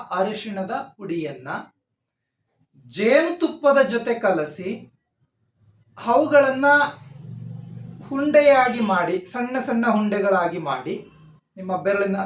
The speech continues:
ತುದಿ ಗಾತ್ರದ ಹುಂಡೆಗಳನ್ನಾಗಿ ಮಾಡಿ, ಬೆಳಿಗ್ಗೆ ಎರಡು ಹುಂಡೆಗಳನ್ನ ಖಾಲಿ ಹೊಟ್ಟೆಯಲ್ಲಿ ನುಂಗಿ ಬಿಸಿ ನೀರನ್ನ ಕುಡಿಯೋದ್ರಿಂದ ನಿಮ್ಮ ಶರೀರದಲ್ಲಿ ಸಂಗ್ರಹ ಆಗಿರುವಂತಹ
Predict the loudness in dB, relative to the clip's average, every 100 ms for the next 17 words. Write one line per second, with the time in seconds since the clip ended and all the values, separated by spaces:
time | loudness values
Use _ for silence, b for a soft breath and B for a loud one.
0 | -8 -10 -8 -2 0 0 -6 -8 -8 -8
1 | -6 -4 -6 -6 -10 -14 -18 -16 -16 -18
2 | _ _ _ _ _ _ _ -6 2 4
3 | 4 0 0 2 2 0 -6 -8 -2 0
4 | 2 2 2 0 -10 -10 -6 0 0 2
5 | 0 0 0 -2 -2 -8 -6 0 0 0
6 | -2 -4 -4 -4 -2 -4 -6 -8 -6 -6
7 | -8 -10 -10 -6 -4 -2 -2 -4 -6 -6
8 | -6 -6 -6 -8 -6 -6 -6 -12 _ _
9 | _ _ _ _ -10 -4 0 2 2 -4
10 | _ _ _ _ _ _ _ _ _ _
11 | _ _ _ _ -4 -2 0 0 0 0
12 | 0 2 -2 0 2 2 0 0 -2 -2
13 | -6 -2 -2 -2 -8